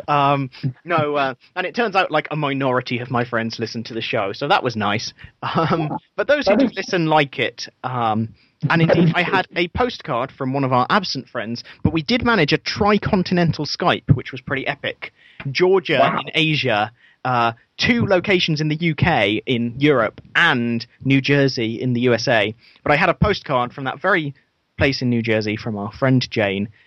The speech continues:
Speaker 1: saying, "I've been enjoying Psychomedia." It's not the whole thing it said. That would be a bit weird. She'd said, uh, you know, normal things, but also, "I've been enjoying Psychomedia and thinking about you and Ben with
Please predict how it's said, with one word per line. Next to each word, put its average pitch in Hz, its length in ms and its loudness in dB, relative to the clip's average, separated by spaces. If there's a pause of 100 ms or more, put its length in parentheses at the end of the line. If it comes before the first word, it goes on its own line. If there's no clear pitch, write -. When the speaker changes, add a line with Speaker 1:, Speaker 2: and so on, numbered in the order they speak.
(100)
Speaker 1:
saying, 120 400 2 (320)
"I've 147 160 0
been 160 120 4
enjoying 220 460 4
Psychomedia." 156 880 2
It's - 140 -6
not 151 180 0
the 120 60 0
whole 120 200 0
thing 135 180 -4
it - 100 -4
said. 139 200 2
That 120 140 2
would 135 60 -10
be 120 100 2
a 107 40 0
bit - 220 -4
weird. 95 260 -2 (240)
She'd - 260 -10
said, 120 360 2
uh, 110 180 4 (100)
you 147 120 0
know, 98 240 0 (140)
normal 135 400 4
things, 98 320 -2
but - 140 -2
also, 117 320 0 (180)
"I've 139 100 2
been 151 100 2
enjoying 240 360 4
Psychomedia 127 760 2
and 135 120 -4
thinking 220 320 2
about 139 280 0
you 185 160 4
and 170 140 2
Ben 120 240 2
with 147 160 2